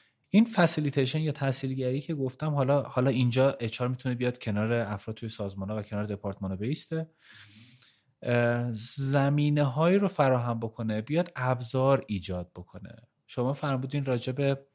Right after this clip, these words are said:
ارزیابی عملکرد صحبت بکنیم. ارزیابی عملکرد، اه، یه بخشش یک ابزار و یک تولزه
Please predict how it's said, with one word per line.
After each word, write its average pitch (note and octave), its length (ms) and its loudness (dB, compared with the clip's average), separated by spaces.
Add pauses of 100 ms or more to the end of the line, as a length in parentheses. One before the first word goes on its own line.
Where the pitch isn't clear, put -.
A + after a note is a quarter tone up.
(460)
ارزیابی A2 540 4
عملکرد A2 600 -2
صحبت F#2+ 340 -8
بکنیم. F2+ 420 -10 (1080)
ارزیابی B2+ 460 0
عملکرد، C3 680 0 (640)
اه، A#2 160 0
یه C#3 140 2
بخشش D3 560 -2
یک - 360 -4 (160)
ابزار A#2 520 2
و B2 60 -2
یک B2+ 140 -6
تولزه A#2 640 -4